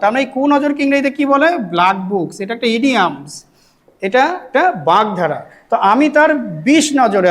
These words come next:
আছি মানে কুনজরে আছি। তাহলে I am, আমি হই কোথায়? In his black books। তার ব্ল্যাক বুকসে আছি, কুনজরে আছি, মানে আমাকে সে ভালোভাবে দেখতেই পারে না, এরকম ব্যাপার আর কি। তো আমি তার বিষ নজরে আছি, কি হবে? I am in his black books। আশা করি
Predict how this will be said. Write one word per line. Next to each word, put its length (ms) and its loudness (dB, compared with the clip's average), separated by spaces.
আছি 160 -6
মানে 180 0
কুনজরে 500 2
আছি। 140 -4
তাহলে 160 -8
I 20 2
am, 80 2
আমি 140 2
হই 160 4
কোথায়? 320 0
In 80 0
his 180 2
black 240 2
books। 280 0
তার 200 4
ব্ল্যাক 260 2
বুকসে 360 -2
আছি, 140 -4
কুনজরে 460 2
আছি, 220 -4
মানে 120 2
আমাকে 340 -2
সে 60 -8
ভালোভাবে 280 2
দেখতেই 380 -2
পারে 160 0
না, 100 -2
এরকম 300 -2
ব্যাপার 260 -8
আর 140 -18
কি। 80 -20
তো 40 4
আমি 180 4
তার 160 4
বিষ 100 -2
নজরে 220 2
আছি, 160 -2
কি 100 -2
হবে? 120 2
I 20 4
am 60 0
in 120 -4
his 100 -6
black 220 2
books। 240 0
আশা 180 -2
করি 100 2